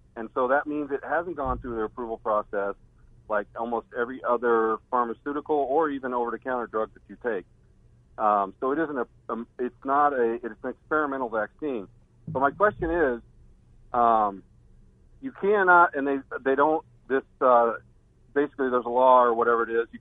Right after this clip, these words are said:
can't sue Pfizer or anything if you get hurt from this vaccine or anything like this or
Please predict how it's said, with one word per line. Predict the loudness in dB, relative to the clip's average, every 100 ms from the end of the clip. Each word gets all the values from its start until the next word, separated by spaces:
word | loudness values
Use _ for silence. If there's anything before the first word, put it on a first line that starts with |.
| -8
can't | -6 -6 _ -6
sue | -2 -2 -2 -2 4
Pfizer | 6 6 0
or | 0 2 0
anything | -2 -6 -6
if | -8
you | -10
get | -8 -10 -12 _ _ _ -4
hurt | 2 2
from | 2 -6
this | -2
vaccine | 2 2 0 -6 -4
or | -4
anything | -4 -4
like | -2 -2
this | 0 -2 -2
or | -8